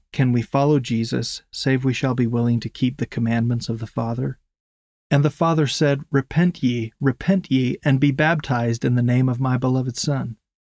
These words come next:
And also the voice of the Son came unto me, saying, He that is baptized in my name, to him will the Father give the Holy Ghost, like unto me. Wherefore, follow me,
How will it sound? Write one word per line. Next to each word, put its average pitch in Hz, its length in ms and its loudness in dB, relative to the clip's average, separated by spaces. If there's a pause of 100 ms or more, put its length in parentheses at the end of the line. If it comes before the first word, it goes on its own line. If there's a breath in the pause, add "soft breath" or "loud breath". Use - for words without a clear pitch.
(340)
And 123 140 0
also 135 440 2
the 123 100 0
voice 135 320 2
of 120 100 -2
the 123 80 0
Son 147 320 2
came 117 260 0
unto 117 240 -2
me, 117 180 -2
saying, 120 500 -4 (360)
He 160 160 2
that 165 140 2
is 139 140 2
baptized 131 600 0
in 123 120 0
my 117 160 0
name, 117 420 -2 (240)
to 135 140 0
him 165 200 4
will 170 160 4
the 151 80 2
Father 127 420 0
give 120 240 -2
the 123 80 0
Holy 123 260 -2
Ghost, 123 480 -4 (160)
like 131 240 0
unto 120 180 -2
me. 131 320 -2 (560)
Wherefore, 131 520 2
follow 147 420 2
me, 117 320 0